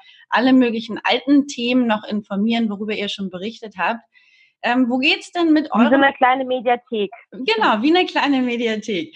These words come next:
Speaker 1: Wo geht's denn mit
Speaker 2: <laughs>
Speaker 1: eurem Account im Grunde in der Zukunft hin? Instagram entwickelt sich ja auch unglaublich schnell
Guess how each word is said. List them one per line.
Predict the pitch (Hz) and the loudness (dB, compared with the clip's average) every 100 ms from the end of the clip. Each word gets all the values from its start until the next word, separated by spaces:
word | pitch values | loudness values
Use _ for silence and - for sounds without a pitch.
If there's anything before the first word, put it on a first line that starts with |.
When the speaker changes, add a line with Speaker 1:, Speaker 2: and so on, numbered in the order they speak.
| - - | -18 -12
Speaker 1:
Wo | 233 277 | -4 -2
geht's | 294 359 - | -2 -4 -4
denn | 330 330 311 - | -2 2 2 2
mit | 262 262 | 0 0
Speaker 2:
<laughs> | 254 240 | -4 -2
Speaker 1:
eurem | 269 277 | 0 0
Account | 254 247 226 233 285 | 0 -2 0 2 2
im | 262 254 | 0 -2
Grunde | 233 247 240 233 | -2 -4 -4 -6
in | 220 220 | -4 -2
der | 214 208 202 | 0 0 -2
Zukunft | - 247 240 233 226 - | -6 -8 -2 -2 -2 -4
hin? | 220 | -4
Instagram | 196 226 226 247 226 233 | -4 -4 -4 -2 0 0
entwickelt | 214 214 254 240 | -2 -2 -4 -6
sich | 240 226 | -6 -6
ja | 214 | -4
auch | - - | -6 -4
unglaublich | 240 277 254 240 233 226 226 226 _ _ _ - | 2 4 4 2 0 -2 -4 -4 _ _ _ -10
schnell | - 226 214 220 240 240 - | -4 2 4 4 4 2 -2